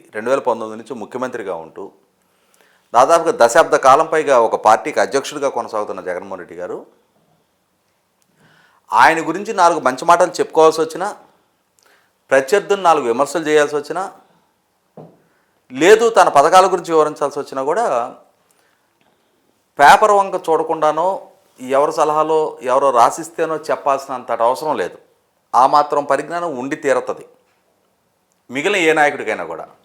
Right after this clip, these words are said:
కానీ జగన్మోహన్ రెడ్డి గారి దగ్గరికి వచ్చేప్పటికి మాత్రం ప్రతిదీ స్క్రిప్టెడే. ఎవరో రాసిస్తారు, ఆయన తలంచుకొని ఒక్కొక్క లైన్ చదువుకుంటా తలెత్తి మాట్లాడుతూ ఉంటారు.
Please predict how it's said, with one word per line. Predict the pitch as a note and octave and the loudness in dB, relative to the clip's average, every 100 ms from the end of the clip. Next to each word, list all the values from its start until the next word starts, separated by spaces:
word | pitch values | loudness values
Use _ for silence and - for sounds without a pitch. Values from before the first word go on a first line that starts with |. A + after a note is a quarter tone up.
| _ _ _ _ _ _ F#2+ - | _ _ _ _ _ _ -20 0
కానీ | C#3 G#3+ C#3+ | 2 2 4
జగన్మోహన్ | D3 F#3+ G3+ G3 | 4 4 2 0
రెడ్డి | F3 | 2
గారి | D#3+ | 0
దగ్గరికి | D3+ D3 C#3+ | 0 -4 -6
వచ్చేప్పటికి | C#3+ C3+ C3 B2 B2 | -4 -4 -4 -10 -4
మాత్రం | A#2+ C#3+ G#3+ E3 E2+ D2+ _ _ _ _ _ _ _ _ _ _ _ _ _ | -4 -4 -8 -8 -12 -16 _ _ _ _ _ _ _ _ _ _ _ _ _
ప్రతిదీ | D#3+ - A#3+ B3 - | 0 0 -2 -8 -8
స్క్రిప్టెడే. | - - F3 A2+ - - _ _ _ _ _ _ A#2+ B2+ | -8 -6 -4 -4 -6 -12 _ _ _ _ _ _ 0 4
ఎవరో | F3+ G#3 E3 | 6 8 8
రాసిస్తారు, | E3 D#3+ - D3+ F#3 A#3 _ _ _ _ _ _ - C#3+ | 6 -2 -2 -2 -2 -10 _ _ _ _ _ _ 0 4
ఆయన | F3 E3 D3+ | 4 6 6
తలంచుకొని | F3+ F#3+ - F3+ D#3 D3+ - _ _ _ _ _ _ _ - | 6 2 0 -2 -2 -8 -14 _ _ _ _ _ _ _ -8
ఒక్కొక్క | B2+ C#3 F3 | 0 2 4
లైన్ | F3 E3+ | 2 0
చదువుకుంటా | D#3 D#3+ D#3+ D#3 - D3+ | -2 -4 -6 -4 -2 -2
తలెత్తి | C#3 C#3+ B2+ | -2 -2 -2
మాట్లాడుతూ | G#2+ G2 - E2+ | -2 -4 -6 -10
ఉంటారు. | E2 E2 | -10 -18